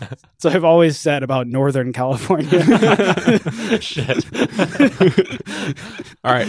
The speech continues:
Speaker 3: So Petrolia.
Speaker 2: So, yeah. So Petrolia actually, what my understanding is, I wasn't exactly prepared to go <laughs> into the, uh, very specific local history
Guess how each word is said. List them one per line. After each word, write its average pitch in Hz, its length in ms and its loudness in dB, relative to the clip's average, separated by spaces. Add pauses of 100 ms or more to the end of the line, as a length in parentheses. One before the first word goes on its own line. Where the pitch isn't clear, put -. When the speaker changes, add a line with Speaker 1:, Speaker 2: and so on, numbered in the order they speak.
Speaker 3:
So 151 120 4
Petrolia. 131 580 2 (380)
Speaker 2:
So, 170 360 4
yeah. 156 260 4 (680)
So 147 280 2
Petrolia 180 640 4
actually, 131 880 -4
what 120 320 -4
my 139 300 2
understanding 110 880 -8
is, 123 200 -10 (680)
I 143 60 2
wasn't 156 300 4
exactly 131 420 0
prepared 151 600 0
to 147 80 -4
go 160 200 4
<laughs> - 0 -
into 143 320 -4
the, 139 300 -2
uh, 120 160 -8
very 160 260 4
specific - 640 -2
local 139 440 0
history 139 600 -2